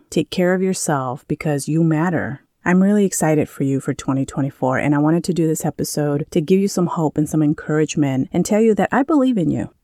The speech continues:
Okay, I promise you, there are people out here less qualified than you. They have no idea how they got started, the same way you probably feel, and they're doing great. If they can do it, you can do it too.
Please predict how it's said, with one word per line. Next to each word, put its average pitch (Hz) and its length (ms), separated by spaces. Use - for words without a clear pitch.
Okay, 170 360
I 214 100
promise 165 460
you, 139 120
there 175 240
are 220 120
people - 360
out 165 180
here 147 360
less 160 260
qualified 180 1000
than 147 240
you. 151 420
They 170 80
have 156 180
no 147 140
idea 180 480
how 160 240
they 170 100
got 180 160
started, 175 600
the 151 100
same 160 260
way 175 160
you 165 200
probably 175 420
feel, 135 480
and 147 140
they're 143 80
doing 151 300
great. 131 420
If - 160
they 156 140
can 196 180
do 208 160
it, 220 140
you 185 160
can 190 160
do 185 120
it 175 120
too. 180 380